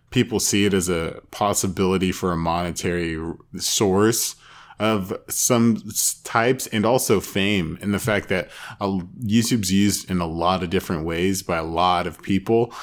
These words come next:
So now you're not just seeing this random guy that talks about ants every Saturday morning. There's actually, like, a following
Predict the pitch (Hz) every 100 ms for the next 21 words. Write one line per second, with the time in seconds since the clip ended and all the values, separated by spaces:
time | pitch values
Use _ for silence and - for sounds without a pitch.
0 | - - - 120 107 98 101 104 104 101
1 | 98 95 95 110 110 92 107 - 104 101
2 | 90 87 92 90 95 95 92 90 90 90
3 | - 98 - 92 87 87 82 - - 101
4 | 92 90 - - - - 95 87 92 87
5 | - - - - 113 98 98 95 92 90
6 | 90 92 95 95 92 85 82 - - -
7 | - 110 117 110 107 110 - 110 98 82
8 | - 113 113 117 92 87 82 85